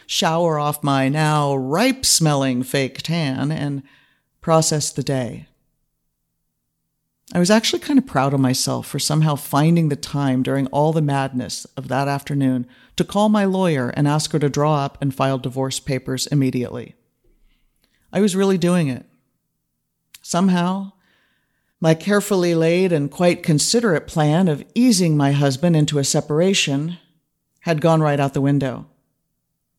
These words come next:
He had forced me to rip off the Band-Aid. Ironically, once home, I poured myself a drink.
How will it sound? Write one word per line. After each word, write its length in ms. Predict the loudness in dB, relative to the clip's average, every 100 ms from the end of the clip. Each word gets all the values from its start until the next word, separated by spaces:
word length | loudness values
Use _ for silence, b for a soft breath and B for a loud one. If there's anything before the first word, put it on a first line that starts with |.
| _ _ _
He 280 | -2 2 2
had 180 | 0 0
forced 380 | 2 2 2
me 100 | 2
to 80 | 2
rip 260 | 4 4 4
off 200 | 0 -2
the 80 | -2
Band-Aid. 540 | 2 2 0 -6 -16 _ _ _ _ _ _ _ _ _ _ _ _ _ _ -8
Ironically, 840 | -2 2 2 2 2 2 2 -2 _ B B B B
once 320 | -2 0 2
home, 400 | 2 2 2 0 -4 _ _ _ _ _ _ _ _ _ _ -8
I 60 |
poured 260 | 0 2 4
myself 380 | 2 2 0 -4
a 40 |
drink. 420 | -6 -6 -6 -10